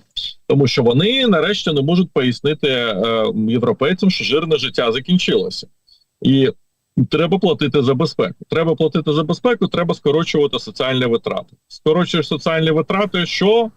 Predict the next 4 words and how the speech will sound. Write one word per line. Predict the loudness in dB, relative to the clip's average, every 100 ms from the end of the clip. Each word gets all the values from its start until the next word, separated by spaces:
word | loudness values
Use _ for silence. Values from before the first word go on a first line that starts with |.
| _ -4
відбувається? | -2 0 2 0 0 -4 -6
Ти | -4 0 2 0
програєш | -2 -2 0 0 -2
вибори. | 0 0 0 -4